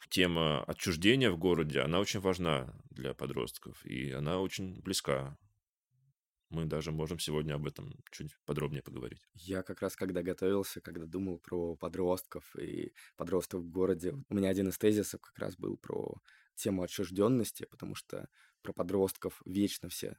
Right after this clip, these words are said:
Speaker 2: забывают. Ну, об этом, кстати говоря, у нас был тоже подкаст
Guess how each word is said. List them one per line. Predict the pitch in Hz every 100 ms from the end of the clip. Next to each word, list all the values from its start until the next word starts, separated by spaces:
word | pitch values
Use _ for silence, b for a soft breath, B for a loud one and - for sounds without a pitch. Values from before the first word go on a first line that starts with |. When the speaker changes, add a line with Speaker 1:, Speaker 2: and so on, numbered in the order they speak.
| -
Speaker 2:
забывают. | 98 95 92 107 131 123 - _ b b b b b -
Ну, | 123
об | 104 104
этом, | 107 98
кстати | - 95 -
говоря, | 98 95 92
у |
нас | 92 87
был | 95 98 92
тоже | 92 92 87
подкаст | 87 - - -